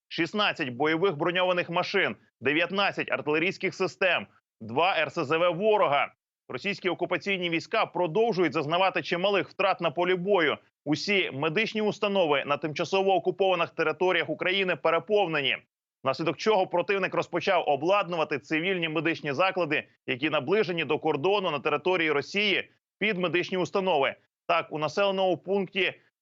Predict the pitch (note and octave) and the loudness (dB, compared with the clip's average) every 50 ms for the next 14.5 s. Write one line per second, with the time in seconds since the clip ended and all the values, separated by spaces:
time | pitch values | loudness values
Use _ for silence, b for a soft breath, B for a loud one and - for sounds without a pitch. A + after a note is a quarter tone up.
0 | _ _ - - F3 F#3 G3 G#3 G3+ E3+ C#3+ - - E3 D3 B2 A2 - A#2+ A#2+ | _ _ -4 -2 0 0 2 2 2 2 0 0 0 0 0 0 -2 -6 -6 -2
1 | C#3+ D#3 D3+ C#3+ C#3+ D3 - - F3+ F3 G3 G#3+ G#3+ E3+ E3+ E3+ D#3+ - - E3+ | 0 0 0 0 0 -2 -4 -4 0 2 2 2 2 2 0 0 -2 -2 -4 -2
2 | D3+ D3 D3 - E3 D#3 - G3 G3+ G3 E3+ - F3 D#3+ D3 D3 D#3+ D#3 - F3+ | -2 -2 0 0 -2 -2 0 0 0 0 0 0 -2 0 0 0 -2 -2 -2 -2
3 | F3 F#3 F3+ F3 D#3+ C#3+ B2 B2 F3 F#3+ D#3+ E3+ G#3 F#3+ E3 D3+ D3+ D3 C#3+ D3+ | 0 2 2 2 2 0 0 -2 -4 -4 -2 0 0 0 2 0 0 0 0 -2
4 | D#3+ C#3+ - - G3+ G3+ G3 E3 D#3+ D#3 D3+ D3 D#3+ D#3 - F#3+ F#3 F3 E3 D#3 | -4 -4 -4 0 0 2 2 2 2 2 2 0 -2 -2 0 0 2 2 2 0
5 | D3 D3 C3+ A#2 - _ _ _ _ A2 B2+ D#3 E3+ F3 - F#3 F#3 F#3+ F#3 E3+ | -2 -2 -4 -4 -4 _ _ _ _ -4 -2 -2 -2 -2 -4 -4 -2 0 0 0
6 | E3 E3 D#3+ D3+ D3+ G3 G3+ F#3 E3+ - - E3+ C#3+ - E3 D#3+ F#3 E3 C3+ D#3+ | -2 -4 -4 -4 -2 -2 0 0 0 0 -2 -6 -4 -4 -2 -2 -2 -2 -2 -2
7 | D#3 D#3 D#3+ D#3 F3+ G#3 G#3+ G3+ F3+ - D#3 C#3 - _ _ _ _ _ - G3+ | 0 0 -2 -2 -2 -2 0 0 0 -2 -4 -6 -6 _ _ _ _ _ -6 -4
8 | F3 F#3+ F#3 E3+ - G3 F3+ F3 E3+ - - - F#3+ F3+ - F#3+ F3+ D#3 B2+ G2+ | -2 -2 -2 -2 0 2 2 2 2 0 0 -2 -2 0 2 2 2 2 0 -2
9 | b b b _ _ _ - B2 D3+ E3 F3 F3 D3 - F3 F#3+ G3+ F#3+ F3+ D#3+ | b b b _ _ _ -4 -4 -2 0 0 -2 -2 0 0 0 0 0 -2 -4
10 | C3+ D#3 D#3 D3 E3 F#3 F3 D3+ C3 - _ - G3 G#3+ A3 G#3 F3+ D3 A#2+ - | -2 -2 -2 0 0 0 0 0 -2 -6 _ -2 0 2 2 2 0 -2 -4 -4
11 | - F3 D3+ - F#3+ F#3+ F3+ D#3 - - D#3+ D3+ C#3 - D#3 C#3+ - F#3+ F#3+ F#3+ | -6 -6 -2 0 0 0 0 -2 0 0 0 0 0 -2 -6 -2 0 0 0 0
12 | E3+ D3 D3+ B2 - - - - E3 E3 F3 F#3+ G3 F3+ E3+ D#3+ D3+ C3+ C#3+ C#3 | -2 -4 -6 -6 -6 -12 -4 -2 0 2 2 2 0 0 -2 -4 -2 -2 0 0
13 | C3+ D3 F#3 G3 D#3+ F3 E3+ C#3+ D3 C3+ - - F3+ D3+ F3+ E3 D#3+ D#3 D3+ F3 | 0 0 0 -2 -2 -2 -2 -2 -2 -4 -2 -4 -2 -2 0 0 0 0 0 2
14 | F3 - - - - A#2+ - - - A2+ | 0 0 -2 -4 -8 -8 -8 -4 -6 -6